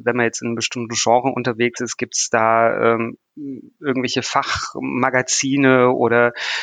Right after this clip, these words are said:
Special Interest Magazine, die sich genau auf so ein Thema stürzen, wo dann schon eine inhaltliche Nähe da ist, ja. Und, ähm, und dann muss man versuchen, diese Leute kennenzulernen. Also man muss sie ansprechen, anschreiben.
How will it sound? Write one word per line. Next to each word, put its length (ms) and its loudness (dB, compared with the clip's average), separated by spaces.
Special 380 -2
Interest 420 0
Magazine, 720 0
die 120 -6
sich 180 -8
genau 220 2
auf 160 2
so 120 -4
ein 100 -2
Thema 300 0
stürzen, 400 -4
wo 60 2
dann 180 0
schon 400 0
eine 100 -2
inhaltliche 720 0
Nähe 380 4
da 240 2
ist, 300 -4
ja. 240 0
Und, 680 2
ähm, 420 2
und 120 -4
dann 280 -2
muss 200 -4
man 160 2
versuchen, 300 -2
diese 200 0
Leute 220 2
kennenzulernen. 680 0
Also 200 0
man 120 0
muss 120 -2
sie 100 -4
ansprechen, 720 -4
anschreiben. 840 0